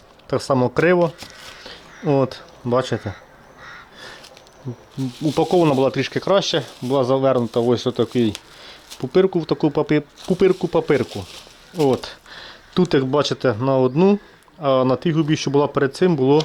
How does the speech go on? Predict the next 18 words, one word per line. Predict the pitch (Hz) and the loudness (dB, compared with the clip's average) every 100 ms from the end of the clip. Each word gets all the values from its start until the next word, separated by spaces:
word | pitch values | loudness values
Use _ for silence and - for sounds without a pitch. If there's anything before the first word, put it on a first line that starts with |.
| - - - - - - | -2 -20 -20 -20 -20 -4
на | 123 127 | 0 0
дві, | 120 123 156 156 - - - - - - - - - - - - - _ _ - | 0 0 0 0 -6 -14 -18 -20 -20 -20 -20 -20 -20 -20 -20 -20 -20 _ _ -4
на | 131 | -2
три | - 135 | 2 0
було | 107 95 | 2 -2
поділено. | 107 90 90 87 85 - - - _ - - - - - - | -4 -6 -6 -8 -12 -20 -20 -20 _ -20 -20 -20 -20 -20 -8
Так. | - 127 - - - - - - - - - - - - - - | -2 0 0 -8 -10 -10 -12 -16 -20 -20 -20 -20 -20 -20 -20 -4
Темпест, | 131 123 - 180 180 - | -2 0 2 2 2 -2
ось | 147 156 | -4 -2
такий | 131 - 131 | -4 -2 -2
номерок, | 131 120 107 92 - - | 2 2 0 -4 -10 -10
хлопці. | 104 - - 98 - _ - - - - - - - - - - | -10 -10 -14 -16 -16 _ -20 -20 -20 -20 -20 -20 -20 -20 -20 -20
Все, | - - - 120 | -14 -4 0 0
це | - | 2
вже | 165 143 139 | 0 2 0
буде, | 127 120 | 2 2
я | 143 | 4
міряв, | 143 165 185 | 4 4 2